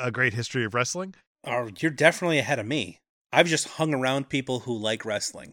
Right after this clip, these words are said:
Speaker 1: Yeah, but I think the production of wrestling is fantastic. Like, I think it's fascinating the
Speaker 2: Yeah.
Speaker 1: way that they do it.
Speaker 2: Well, you gotta keep it, keep it kayfabe, bro. Come on.
Speaker 1: I'm going to make our friends mad, and I can't wait.
Speaker 2: <laughs> I,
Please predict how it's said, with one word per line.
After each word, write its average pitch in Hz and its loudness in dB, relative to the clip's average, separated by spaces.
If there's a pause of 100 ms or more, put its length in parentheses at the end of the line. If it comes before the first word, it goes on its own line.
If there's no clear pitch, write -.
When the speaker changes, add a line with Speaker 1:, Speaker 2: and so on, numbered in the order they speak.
(160)
Speaker 1:
Yeah, 214 6
but 202 6
I 208 10
think 220 0
the 196 2
production 175 4
of 120 0
wrestling 117 2
is 98 -10
fantastic. 113 -10
Like, 117 -8
I 107 -6
think 123 -6
it's - -6 (320)
fascinating - 4 (260)
the 143 2
Speaker 2:
Yeah. 160 8
Speaker 1:
way 123 6
that 107 0
they 110 -2
do 107 -2
it. - -18 (340)
Speaker 2:
Well, 135 -6
you 117 -6
gotta 113 -2
keep 123 -6
it, - -18 (420)
keep 220 -4
it - -10
kayfabe, 151 0
bro. 107 -8 (100)
Come - -10
on. - -12 (120)
Speaker 1:
I'm 131 -2
going 143 6
to 120 -2 (280)
make 120 2
our 110 2
friends 98 -2
mad, 90 -10 (640)
and 127 4
I 117 8
can't 180 2
wait. 294 -4 (120)
Speaker 2:
<laughs> - -18
I, 104 -4